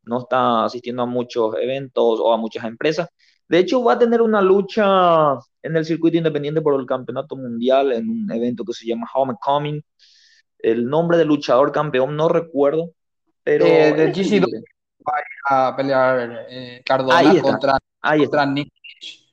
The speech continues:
Speaker 2: Va a luchar por el campeonato. De hecho, que la, <laughs> el recibimiento que tuvo Cardona fue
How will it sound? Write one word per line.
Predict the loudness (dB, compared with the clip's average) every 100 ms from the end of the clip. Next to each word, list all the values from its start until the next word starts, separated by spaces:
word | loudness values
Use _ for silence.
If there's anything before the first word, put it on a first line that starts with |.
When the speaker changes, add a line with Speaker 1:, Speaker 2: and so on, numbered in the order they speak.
| _ _ -6
Speaker 2:
Va | 0 0 0
a |
luchar | -2 -4 -2 -2
por | -2
el | -2
campeonato. | -2 -2 -4 -4 -4 -2 -2
De | -4 -8
hecho, | -8
que | -6
la, | -6 -8 -14 -14
<laughs> | -10 -10 -4
el | -2
recibimiento | 0 -2 -2 -2 -2 -2 -2
que | -2
tuvo | 0 0 0
Cardona | -2 -2 -4 -4 -6
fue | -2 2 2 2 -4 -12